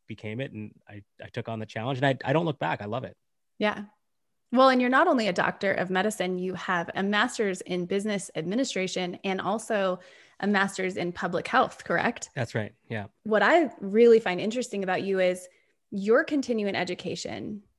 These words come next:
Speaker 2: is so far beyond those degrees and so far beyond those labels that you wear that are prestige and are, you know, what maybe other people would be intimidated by.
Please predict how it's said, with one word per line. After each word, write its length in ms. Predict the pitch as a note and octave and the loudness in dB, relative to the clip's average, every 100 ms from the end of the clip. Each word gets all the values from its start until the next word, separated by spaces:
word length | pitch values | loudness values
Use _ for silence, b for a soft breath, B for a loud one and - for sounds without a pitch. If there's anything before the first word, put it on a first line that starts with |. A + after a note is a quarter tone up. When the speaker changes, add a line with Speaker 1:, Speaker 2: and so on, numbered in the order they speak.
| _ - | _ 2
Speaker 2:
is 300 | G#3+ G3 - | 2 2 -2
so 260 | A#3+ A3 | 2 2
far 240 | G#3+ G#3+ F#3 | 2 0 0
beyond 600 | F#3+ - D#3+ D#3 D#3 - | -2 -2 -4 -4 -6 -6
those 200 | - F3+ | -2 -2
degrees 480 | F3+ E3+ E3+ - G3 - | -2 -6 -6 -8 -10 -6
and 140 | F#3+ | -6
so 240 | F#3 G#3 G3+ | -2 -4 -2
far 180 | G#3 | -2
beyond 400 | F#3+ F#3+ F3 E3+ | -2 -2 -2 -2
those 240 | F3 E3+ F3 | -2 -4 -2
labels 320 | E3 - E3+ | -6 -4 -6
that 140 | F3 | -4
you 120 | - F3+ | -4 -2
wear 220 | F3 F3 | 0 0
that 180 | F3 - | -2 -2
are 160 | E3+ F#3+ | -2 -2
prestige 600 | G3+ - - F3+ E3 - | -4 -8 -6 -4 -4 -6
and 140 | D#3+ E3 | -8 -6
are, 440 | F3 F3+ F3+ F3+ b b b b b | -2 0 0 -2 b b b b b
you 80 | G3+ | 0
know, 120 | F#3+ | 2
what 280 | F#3+ G3+ - | 4 2 2
maybe 360 | A3 A3 A3 - | 0 0 0 0
other 240 | F3 F#3 | 0 -2
people 460 | F#3+ - F#3+ G3 F#3+ | -2 -6 -4 -2 -2
would 200 | F#3 F3 | -4 -4
be 380 | G3 F#3 F3 F3+ b b | -4 -2 -2 -4 b b
intimidated 640 | G3 - A3 G3+ F3+ F3 E3+ | -8 -4 -2 0 0 0 0
by. 420 | E3 - - | -2 -2 -4